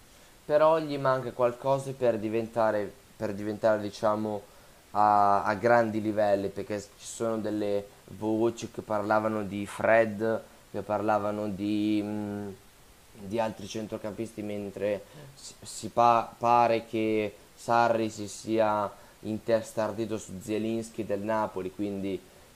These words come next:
c'è da vedere se il Napoli riuscirà a tenere Zielinski oppure alla fine andrà via, però questo è ancora da vedere, dato che manca ancora un mese di calciomercato. Però, eh, per adesso diciamo che,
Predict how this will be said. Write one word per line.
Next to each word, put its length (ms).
c'è 180
da 100
vedere 600
se 180
il 140
Napoli 580
riuscirà 720
a 100
tenere 760
Zielinski 600
oppure 320
alla 140
fine 340
andrà 340
via, 280
però 180
questo 320
è 20
ancora 480
da 140
vedere, 460
dato 260
che 120
manca 320
ancora 360
un 240
mese 340
di 120
calciomercato. 1160
Però, 520
eh, 140
per 220
adesso 280
diciamo 380
che, 240